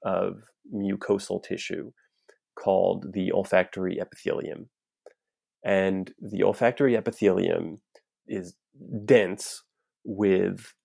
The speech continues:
the protrusions of neurons called olfactory sensory neurons. These are the only neurons in your body that are directly exposed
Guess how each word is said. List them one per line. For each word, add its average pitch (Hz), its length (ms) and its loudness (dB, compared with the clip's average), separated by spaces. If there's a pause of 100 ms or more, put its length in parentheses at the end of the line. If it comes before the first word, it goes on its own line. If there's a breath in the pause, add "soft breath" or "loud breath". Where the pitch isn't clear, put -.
the 98 180 -4
protrusions 113 1200 -2 (460)
of 95 560 0 (200)
neurons 101 720 0 (440)
called 87 380 -2
olfactory 92 560 -2
sensory 92 420 -2
neurons. - 640 -10 (300 soft breath)
These 117 180 2
are 117 40 2
the 113 140 2
only 139 280 4
neurons 98 580 0
in 95 120 4
your 95 120 4
body 82 520 2 (380)
that 90 280 2
are 90 320 0
directly 98 880 0
exposed 90 840 -2